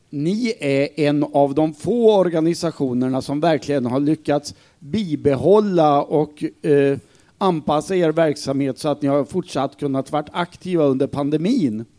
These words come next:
Och det där känner jag ju att, oj, vad mycket vi inte har kunnat göra under pandemin.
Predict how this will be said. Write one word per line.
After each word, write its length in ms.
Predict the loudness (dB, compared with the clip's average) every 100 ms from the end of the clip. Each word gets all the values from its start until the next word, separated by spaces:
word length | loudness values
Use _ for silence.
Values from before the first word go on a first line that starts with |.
| _ _ _ _
Och 280 | _ -6 0
det 120 | 0
där 360 | 2 0 0 -4 -6
känner 320 | -2 0 2
jag 260 | 4 4
ju 200 | 4 4
att, 300 | 4 0 -6 -20 -20 -20 -20 -4
oj, 340 | 4 4 4
vad 260 | 0 0 0
mycket 560 | -4 -2 -4 -2 -4 -4
vi 140 | -4
inte 420 | -2 -2 -4 -2
har 240 | 0 2 0
kunnat 380 | 0 0 0 2
göra 220 | 2 2
under 260 | 2 -2
pandemin. 540 | -2 -4 -2 -2 -4